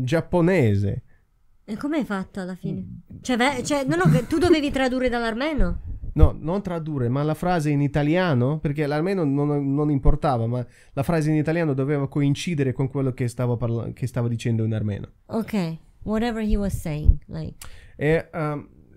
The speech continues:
Speaker 1: e allora è, è, è finita così, che per fortuna la frase doveva essere corta e, mm,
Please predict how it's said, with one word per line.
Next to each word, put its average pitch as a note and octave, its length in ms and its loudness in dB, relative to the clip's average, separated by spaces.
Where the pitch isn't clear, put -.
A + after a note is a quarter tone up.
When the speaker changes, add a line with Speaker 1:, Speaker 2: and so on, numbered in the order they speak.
Speaker 1:
e E3+ 340 -2
allora D#3 1160 4
è, D#3 160 -4
è, - 160 -6
è D#3+ 120 -6
finita D3+ 400 -2
così, B2 280 -2
che A#2+ 360 -6
per F3+ 140 0
fortuna A#2 500 2
la B2 120 4
frase B2 360 0
doveva A#2+ 320 2
essere B2 320 -2
corta B2+ 380 -2
e, A2+ 360 -2
mm, G2 520 -6